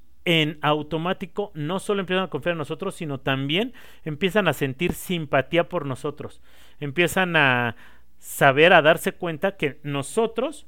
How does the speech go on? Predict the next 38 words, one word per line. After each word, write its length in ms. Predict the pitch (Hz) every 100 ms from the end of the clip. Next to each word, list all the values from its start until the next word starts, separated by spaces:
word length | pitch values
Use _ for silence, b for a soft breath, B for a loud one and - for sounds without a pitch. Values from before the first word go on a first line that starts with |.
| -
somos 380 | - 180 175
la 180 | 170 151
persona 440 | 151 123 170 190 -
que 120 | 151
realmente 460 | 165 175 180 170
les 160 | 165 135
vamos 220 | 151 160
a 40 | 139
ayudar 300 | 123 147 185 B B
en 120 | 147
muchísimos 500 | 147 135 180 190 180
aspectos, 540 | 123 - 160 - - -
no 160 | 180
solo 160 | 202 220
a 40 |
resolver 340 | 202 147 147 170
su 180 | 196 -
problema, 360 | 139 156 208
sino 220 | - 147
también 300 | 127 139 151
a 100 | 175
cuidar, 340 | - 139 165 - b b b
en 400 | 139 123 127 123
este 340 | 165 - 165
ejemplo 380 | 139 165 151 147
que 80 | 120
puse, 320 | - 170 214
por 160 | - 127
ejemplo, 340 | 147 151 196
su 140 | -
bolsillo 560 | 135 120 113 156 131 113 b b b
o 120 | 131
su 140 | 131
tiempo. 440 | - 151 131 110 - b b b b
Entonces, 580 | 156 143 185 185 233 - B B
seamos 380 | - 190 220 220
totalmente 500 | 185 180 180 180 170
honestos. 460 | 151 139 120 -